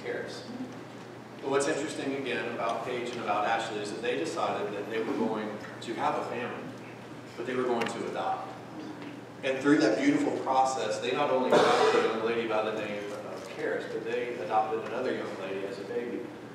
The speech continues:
by the name of Alethea. Karis for grace, Alethea for truth, out of the Greek. Time would pass on, a few more years would go by, they would end up adopting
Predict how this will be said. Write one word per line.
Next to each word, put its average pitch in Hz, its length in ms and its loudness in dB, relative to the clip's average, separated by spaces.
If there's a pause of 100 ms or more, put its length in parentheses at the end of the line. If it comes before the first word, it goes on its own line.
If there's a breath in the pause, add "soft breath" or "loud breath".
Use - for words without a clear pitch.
(120)
by 110 60 -4
the 107 180 -2
name 104 200 -4 (160)
of - 120 -4 (260)
Alethea. - 380 -4 (600)
Karis 123 600 0 (720)
for - 140 -10
grace, - 400 -6 (720)
Alethea 107 500 0 (540)
for 110 80 -8
truth, - 340 -6 (840)
out 107 160 -4
of - 60 -8
the - 60 -6
Greek. 107 240 -6 (880)
Time 123 300 4
would 120 120 0
pass 117 240 2
on, 139 300 6
a 117 80 0
few 127 160 -4
more 110 160 2
years 120 260 2
would 107 120 -4
go 107 160 2
by, 127 260 6
they 113 180 2
would 107 120 -2
end 107 80 -4
up 110 140 -4
adopting 110 380 -2